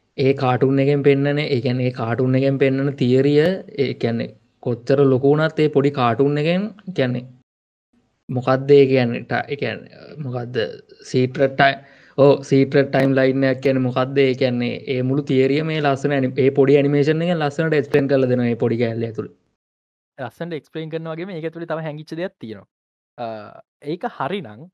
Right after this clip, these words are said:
Speaker 2: හරි, ඒ කියම ඒක තමයි ඇත්ත කියලා. දැන් කොහොමද දැන් මම මෙලාට දැන් ඔප්පු කරලා ඉවරනේ ඒක බොරු කියලා. මොකද ටී වී එක හැදුවේ නෑ කියන එකට මේ මම
Speaker 1: නෑ.
Speaker 2: සෝරි ටයිම්, ටයිම් කීපර්ස් ටී වී එක හැදුවේ නෑ කියන එක.
Speaker 1: හැදුවේ නෑ කියන එක.
Speaker 2: ඒක ඇත්ත නම්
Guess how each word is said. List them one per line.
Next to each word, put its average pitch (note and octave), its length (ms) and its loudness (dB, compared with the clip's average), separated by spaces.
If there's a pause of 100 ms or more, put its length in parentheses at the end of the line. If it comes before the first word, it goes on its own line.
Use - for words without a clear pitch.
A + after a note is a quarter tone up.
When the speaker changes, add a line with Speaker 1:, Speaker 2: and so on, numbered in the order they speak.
(360)
Speaker 2:
හරි, A#2 180 -20
ඒ A#2+ 140 -18
කියම C3+ 220 -12
ඒක A#2+ 160 -12
තමයි C#3 220 -8
ඇත්ත - 260 -12
කියලා. D#3+ 340 -6 (540)
දැන් G#2+ 100 -18
කොහොමද C3 260 -8
දැන් A2+ 120 -14
මම G#2+ 140 -18
මෙලාට A2+ 260 -12
දැන් A2 200 -18
ඔප්පු - 240 -20
කරලා B2 180 -8
ඉවරනේ C3 260 -10
ඒක B2 100 -12
බොරු B2 220 -14
කියලා. C3 160 -8
මොකද A#2 180 -12
ටී A#2 240 -16
වී B2 200 -10
එක B2 140 -10 (160)
හැදුවේ B2 320 -10
නෑ A#2+ 160 -8
කියන C#3 180 -8
එකට C3+ 160 -10 (300)
මේ B2+ 240 -14
මම A#2+ 220 -14
Speaker 1:
නෑ. B2+ 180 -4
Speaker 2:
සෝරි A2 160 -8
ටයිම්, A2 220 -16 (600)
ටයිම් A#2+ 180 -8
කීපර්ස් B2 300 -14
ටී A#2+ 220 -18
වී B2 100 -14
එක B2 80 -14
හැදුවේ B2 260 -14
නෑ B2 120 -12
කියන D3+ 180 -10
එක. C#3+ 100 -18 (360)
Speaker 1:
හැදුවේ C#3 300 0
නෑ C3+ 140 2
කියන C3 160 0
එක. B2 120 -8 (680)
Speaker 2:
ඒක D3 220 -10
ඇත්ත F#3+ 300 -8
නම් D3+ 200 -8